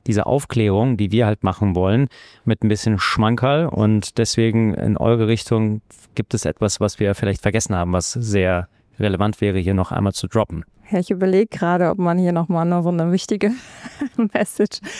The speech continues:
Speaker 2: reinpackt. Also für mich, vielleicht noch mal kurz zusammenzufassen, ähm, bitte seid gut zu euch. Ähm, ihr habt nur eine Gesundheit und, äh, da ist eine Pace, äh,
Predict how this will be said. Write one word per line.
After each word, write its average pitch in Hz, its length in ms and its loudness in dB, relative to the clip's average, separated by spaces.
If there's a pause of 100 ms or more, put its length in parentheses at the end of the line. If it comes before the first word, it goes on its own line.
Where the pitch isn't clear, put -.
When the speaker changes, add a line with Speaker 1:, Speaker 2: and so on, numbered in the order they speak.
(340)
Speaker 2:
reinpackt. 185 560 -2 (260)
Also 196 300 0 (100)
für - 160 -4
mich, 226 360 0 (120)
vielleicht 208 360 -2
noch 202 60 -2
mal 190 120 -2
kurz - 240 -4
zusammenzufassen, 185 960 -2
ähm, 175 380 -2 (520)
bitte 214 520 -2
seid 190 480 0
gut 214 220 0
zu - 180 -2
euch. 214 460 0
Ähm, 180 520 2 (420)
ihr 180 120 -4
habt 196 180 -4
nur 202 240 2
eine 190 340 2
Gesundheit 185 680 0
und, 175 480 -2
äh, 175 220 0
da 170 120 0
ist - 200 -4
eine 185 120 2
Pace, - 580 0
äh, 180 280 2